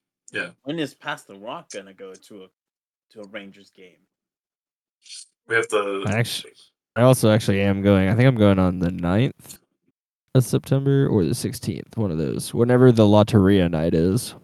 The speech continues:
Speaker 2: Loteria night is gonna be on the ninth.
Speaker 3: Yeah. So I will be there. I will be in the stadium
Speaker 2: I'm
Speaker 3: for that.
Speaker 2: 'cause I'm looking at the, I'm looking at the September tenth game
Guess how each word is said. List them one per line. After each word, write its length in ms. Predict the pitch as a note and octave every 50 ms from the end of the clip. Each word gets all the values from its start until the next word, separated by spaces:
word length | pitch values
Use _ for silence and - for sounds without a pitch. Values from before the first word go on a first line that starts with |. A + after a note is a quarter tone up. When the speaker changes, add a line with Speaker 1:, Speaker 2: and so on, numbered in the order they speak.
| _ _ _ _ _ _ _ _ -
Speaker 2:
Loteria 500 | C#3+ C#3 - B2 A2+ D3 G#3 A#3 G3+ E3+
night 220 | E3 D3+ C3+ B2
is 80 | A2+ -
gonna 160 | - C#3+ C3
be 140 | A#2+ C#3+ D3+
on 100 | C3+ A#2+
the 80 | G#2+
ninth. 500 | G2+ G#2 A#2+ C3+ E3+ F#3+ D#3+ A#2 G2 _ _ _ _ _ _ _ _ _ _ _ _ _ _ _ _ _ _ _ -
Speaker 3:
Yeah. 260 | G2 G2+ F#2+ F2 G#2+ - - - - _ _
So 120 | - -
I 60 | A#2 C3
will 80 | C#3+ C3+
be 140 | C3 C3
there. 340 | B2+ A#2+ A2 G#2 G2+ G2+ G#2
I 80 | A2 A2+
will 100 | A#2+ A#2+
be 140 | A2+ A#2 A2+
in 100 | G#2+ G#2
the 60 | G#2+
stadium 300 | - - A2 A2 G#2+ G2
Speaker 2:
I'm 40 | F#2
Speaker 3:
for 80 | - G#2
that. 320 | G2+ G2 F#2+ F#2 F#2 - _ - _ _ _ _ _ _ _ _ _ _ _ _ _ _ _ _
Speaker 2:
'cause 100 | A#2+ A2+
I'm 160 | D3 E3+ F#3+
looking 260 | G3 F3+ F#3 D#3 C3
at 160 | A#2 A2 G#2 _
the, 240 | - G#2+ G#2 G2+ F#2 - _ _ _ -
I'm 120 | C#3+ D3+
looking 180 | E3+ F#3 F3 E3
at 100 | C3+ A2+
the 80 | A#2+ A#2
September 600 | - - A2+ G2+ _ - D#3+ D#3 C#3+ B2 A2 G2+
tenth 600 | _ - - - D3 E3+ F#3+ F#3+ - _ - A2
game 460 | A2+ G#2+ G#2 G2 G2 G2 F#2+ F#2